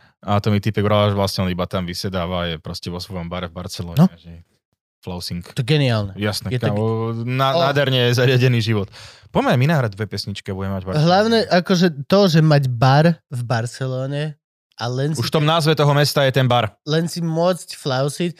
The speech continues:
Speaker 2: Neviem, že či viete, neviem, koľko z vás ľudí, čo, čo sledujete to, to je prvá polkniha zadarmo ešte toto, že? Toto ešte sme pre všetkých. Neviem, koľko z vás bolo v Barcelone, ale to mesto
Speaker 1: Riechu.
Speaker 2: Ni-,
Speaker 1: Eh, Los-,
Speaker 2: není hriech,
Speaker 1: Los
Speaker 2: práve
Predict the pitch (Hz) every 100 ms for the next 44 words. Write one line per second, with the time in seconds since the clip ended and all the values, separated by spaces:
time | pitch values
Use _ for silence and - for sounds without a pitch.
0 | - 131 175 233 254 208 180 190 175 165
1 | 123 98 170 185 190 190 180 143 165 156
2 | 143 156 135 131 - - 151 131 117 117
3 | 139 147 139 139 127 131 139 123 180 160
4 | 190 185 175 170 175 156 151 127 107 101
5 | - 107 95 107 120 113 _ _ _ _
6 | _ - 131 135 131 - 143 135 147 135
7 | 107 - - _ - - 147 151 214 196
8 | 202 185 165 165 135 165 185 143 113 131
9 | 143 - 135 139 165 - 123 131 - 131
10 | 135 156 - 170 165 175 165 _ _ _
11 | _ _ _ _ _ - 113 110 107 95
12 | - _ _ _ - 107 240 - 107 110
13 | 285 311 226 190 147 113 107